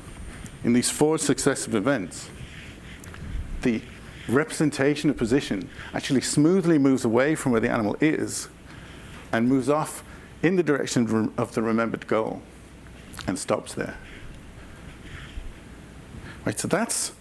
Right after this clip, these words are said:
that's, I think, memory retrieval in a spatial task, and it's what replay could really be for. So these are examples of, you know, it's,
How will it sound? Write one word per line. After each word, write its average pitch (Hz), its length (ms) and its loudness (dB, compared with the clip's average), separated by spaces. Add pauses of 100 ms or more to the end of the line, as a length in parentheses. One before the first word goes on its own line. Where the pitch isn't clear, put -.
(920)
that's, 240 320 4
I 165 80 4
think, 123 300 2
memory 123 300 6
retrieval 101 560 0 (260)
in 135 120 4
a 131 40 8
spatial - 380 0
task, - 500 0
and 107 100 2
it's - 100 -2
what 120 140 2
replay 107 340 2
could - 140 -4
really 90 180 2
be - 100 -2
for. - 280 -6 (1120)
So 135 140 4
these 180 220 6
are 175 100 6
examples 131 400 4
of, 113 100 2
you 143 60 8
know, 127 100 4
it's, - 200 -4